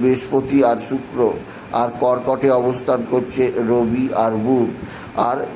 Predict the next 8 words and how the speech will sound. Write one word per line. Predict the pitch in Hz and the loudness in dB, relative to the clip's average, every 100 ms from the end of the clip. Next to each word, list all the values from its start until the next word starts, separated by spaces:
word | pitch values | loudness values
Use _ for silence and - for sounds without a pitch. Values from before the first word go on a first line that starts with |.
| - - - | -14 -6 0
সিংহে | 127 107 131 | 0 2 4
অবস্থান | 127 117 127 - 131 120 113 | 4 2 0 0 -2 0 0
করছে | 127 - 117 - | 0 0 -4 -2
কেতু, | 117 113 120 131 - - - - | -2 0 -2 -2 -4 -10 -12 -6
আর | - 120 120 - | -2 -2 -2 0
কন্যায় | 127 120 131 135 | 2 2 0 2
অবস্থান | 120 127 127 131 120 120 | 2 0 0 -2 0 0
করছে | 127 - | -2 0